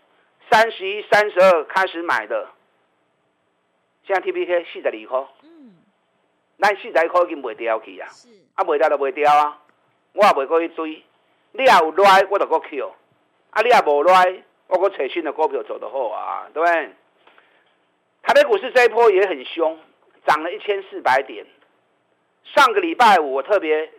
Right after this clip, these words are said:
Speaker 1: 跟大家形容，目前台北股市的状况是怎么样？
Speaker 2: 嗯，
Speaker 1: 干柴烈火。
Speaker 2: 嗯。
Speaker 1: 大家想投资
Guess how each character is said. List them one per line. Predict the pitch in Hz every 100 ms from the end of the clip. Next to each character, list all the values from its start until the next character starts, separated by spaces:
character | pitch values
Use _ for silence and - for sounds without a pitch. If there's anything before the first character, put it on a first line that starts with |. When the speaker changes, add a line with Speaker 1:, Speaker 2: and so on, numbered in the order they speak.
| _
Speaker 1:
跟 | 180
大 | 175 175
家 | 165
形 | 139
容， | 135 123 131 _ _ _
目 | 254
前 | 220 202
台 | 185 202
北 | 214
股 | 214 147
市 | 196
的 |
状 | - 180 160
况 | 160 156
是 |
怎 | 135
么 | 131
样？ | 143 120 - _
Speaker 2:
嗯， | 117 180 _ -
Speaker 1:
干 | 262 185 180
柴 | 135 139
烈 | 165 139 107
火。 | - - - _
Speaker 2:
嗯。 | 285 254 180 _ _ _ _
Speaker 1:
大 | 269 226
家 | 240 233
想 | 165 151
投 | 160 165
资 | 180 196 196 202 190